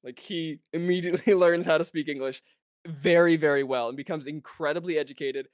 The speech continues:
and incredibly eloquent in his speaking,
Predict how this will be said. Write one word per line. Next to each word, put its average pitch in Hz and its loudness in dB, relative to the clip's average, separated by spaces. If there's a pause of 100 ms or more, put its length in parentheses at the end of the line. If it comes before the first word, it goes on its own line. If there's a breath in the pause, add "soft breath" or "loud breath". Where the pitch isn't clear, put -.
(280)
and 147 -4
incredibly 139 -4
eloquent 113 -8 (840)
in 151 0
his 143 -2
speaking, 101 -6